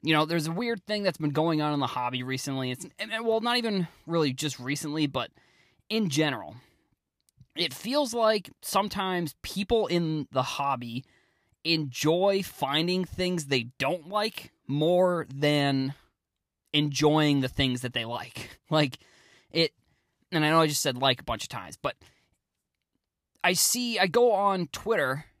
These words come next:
and I see people complaining, <laughs> like, almost every day about whatever. Like, people complaining about anything. Like, there's just,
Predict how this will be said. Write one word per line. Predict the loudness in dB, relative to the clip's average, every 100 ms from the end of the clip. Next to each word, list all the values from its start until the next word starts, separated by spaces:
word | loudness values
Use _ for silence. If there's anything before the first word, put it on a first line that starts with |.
| _ _ _ -8
and | -2 0 0 -2 -4 _ _ -6
I | -4
see | -2 -4 -6
people | -6 -4 -4
complaining, | -4 -6 -6 -6 -4 -2 -2 -2 -6 -10 _ _ _ _ _ -8
<laughs> | -2 -2 -4 -4
like, | 0 0 -4 _ _
almost | 2 4 4 2
every | 0 2
day | 2 2
about | 0 -6 -6 -8 _ _ -14
whatever. | 0 4 4 2 -4 -18 _ _ _
Like, | -2 0 -2 _ _
people | -8 -6
complaining | -6 -8 -4 -2 -2
about | 0 2 2 0 _ _ _ -6
anything. | -2 -2 -4 -14 -6
Like, | -6 -2
there's | -4 -2
just, | -6 -8